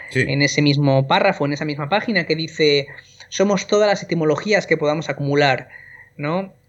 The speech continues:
Speaker 2: Habla, la etimología un poco es la raíz o el nacimiento de una palabra, ¿no? Las palabras vivas que ella describe son las palabras que a lo largo de la historia, a lo largo de los siglos, han ido transformándose, han ido teniendo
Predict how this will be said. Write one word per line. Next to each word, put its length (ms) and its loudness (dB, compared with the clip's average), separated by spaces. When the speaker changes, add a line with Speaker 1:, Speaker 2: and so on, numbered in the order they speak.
Speaker 2:
Habla, 440 4
la 100 4
etimología 520 0
un 60 -2
poco 200 2
es 100 -2
la 120 2
raíz 380 0
o 40 -2
el 100 -2
nacimiento 500 -2
de 60 2
una 160 2
palabra, 440 2
¿no? 260 -6
Las 140 -4
palabras 400 2
vivas 420 0
que 100 -6
ella 120 2
describe 460 -2
son 160 -8
las 100 -8
palabras 480 0
que 80 -2
a 20 -2
lo 80 0
largo 200 2
de 60 0
la 60 2
historia, 440 0
a 20 -2
lo 80 0
largo 220 0
de 100 0
los 180 -6
siglos, 420 -2
han 240 0
ido 480 0
transformándose, 920 0
han 200 -4
ido 260 0
teniendo 600 0